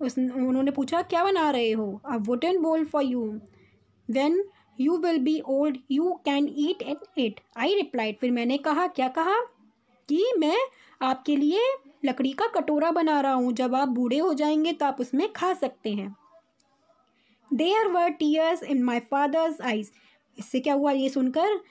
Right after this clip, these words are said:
जो उसके फादर थे, उनके पिता थे, उनकी आंखों में आंसू आ गए।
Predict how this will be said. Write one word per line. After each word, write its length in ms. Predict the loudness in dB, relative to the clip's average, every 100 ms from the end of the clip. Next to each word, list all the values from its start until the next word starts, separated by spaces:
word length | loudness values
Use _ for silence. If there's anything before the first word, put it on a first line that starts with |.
| _ -4
जो 140 | -2
उसके 200 | -2 -2
फादर 440 | -2 -2 0 0 0
थे, 100 | 0
उनके 240 | 0 0 -2
पिता 320 | -4 -2 -2
थे, 160 | 0 0
उनकी 320 | 0 0 -2
आंखों 280 | -2 -2 0
में 160 | 0
आंसू 340 | 0 -2 -2 0
आ 140 | 2
गए। 280 | 2 0